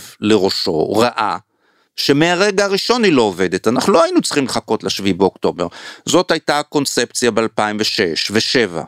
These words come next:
ואז בא, ושמונה, ואז בא עופרת יצוקה באלפיים תשע. והתברר שטעינו. יצאנו מעופרת יצוקה, אמרנו, "הם יצאו מהבונקר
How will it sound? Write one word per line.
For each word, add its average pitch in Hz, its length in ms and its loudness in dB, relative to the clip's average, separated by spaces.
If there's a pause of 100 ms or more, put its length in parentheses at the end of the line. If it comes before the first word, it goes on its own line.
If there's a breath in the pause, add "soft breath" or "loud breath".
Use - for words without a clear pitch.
(120)
ואז 131 420 0
בא, 127 540 0
ושמונה, 120 540 0
ואז 120 280 0
בא 131 460 0 (180)
עופרת 139 380 0
יצוקה - 400 0
באלפיים 123 520 -2
תשע. - 420 -4 (720 loud breath)
והתברר 175 300 4
שטעינו. 185 680 -2 (200)
יצאנו 160 380 0
מעופרת 143 480 -2
יצוקה, 104 540 0 (120)
אמרנו, 127 420 2
"הם 120 100 2
יצאו 117 340 2
מהבונקר 127 800 2